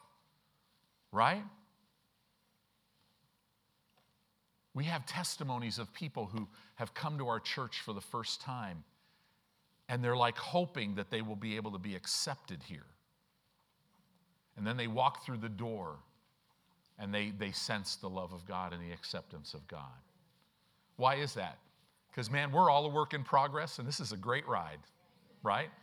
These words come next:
We have one rule in this church, have fun, 'cause God's into having fun, right? J-, First John chapter two, in verse six, it says this,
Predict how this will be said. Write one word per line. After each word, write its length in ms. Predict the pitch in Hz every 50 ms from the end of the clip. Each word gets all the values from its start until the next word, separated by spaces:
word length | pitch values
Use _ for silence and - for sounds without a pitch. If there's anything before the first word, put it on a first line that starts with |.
| - - - - - - - - -
We 80 | 127
have 140 | 139 143 120
one 200 | 127 160 175 170
rule 300 | 156 160 165 151 135 123
in 60 | 117
this 180 | 110 101 - -
church, 320 | - - 95 82 - -
have 220 | - 110 123 131 123
fun, 440 | - - - 107 95 87 78 76 -
'cause 200 | - 107 92 85
God's 400 | 95 117 107 117 123 127 - -
into 280 | - 117 113 117 110 95
having 340 | - 92 92 95 95 98 98
fun, 300 | - - 78 76 71 71 73 71 - - - - - - - - - - -
right? 300 | - 92 90 92 107 - - - - - - _ _ _ _ _ _ _ _ _ _ _ _ _ _ _ _ - _ -
J-, 220 | 92 90 - - 120
First 320 | - 160 170 156 - -
John 280 | - 170 165 165 165 151
chapter 380 | - - 160 147 - - 143
two, 560 | 120 - - - 190 190 165 139 117 110 113 113 - - - - - - - _
in 120 | 131 123 120
verse 240 | 113 160 175 156 -
six, 400 | - - 135 107 - - - -
it 140 | 113 -
says 300 | - - 131 123 117 -
this, 560 | 113 127 156 143 107 95 - - - - -